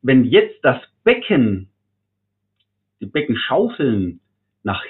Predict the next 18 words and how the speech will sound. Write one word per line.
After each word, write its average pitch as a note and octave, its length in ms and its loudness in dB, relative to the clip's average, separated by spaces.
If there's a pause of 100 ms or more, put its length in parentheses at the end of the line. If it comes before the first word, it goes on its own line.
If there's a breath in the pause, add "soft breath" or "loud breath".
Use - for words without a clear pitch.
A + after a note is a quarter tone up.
(100)
hinten G#3 440 0
verdrehen, G2 720 -6 (960)
sagen G2 140 -4
wir G#2+ 60 -2
mal, G2+ 120 -2
der G2+ 100 -2
hat - 180 -6
rechtzeitig A#2 680 -4
die - 100 -18
Schmerzen G2+ 420 -8
auf B2 140 -10
der G2 100 -8
rechten G2 260 -10
Seite, G#2+ 340 -8
die, G2+ 280 -10
das - 240 -20
rechte C3+ 300 -6
Becken D3 520 -8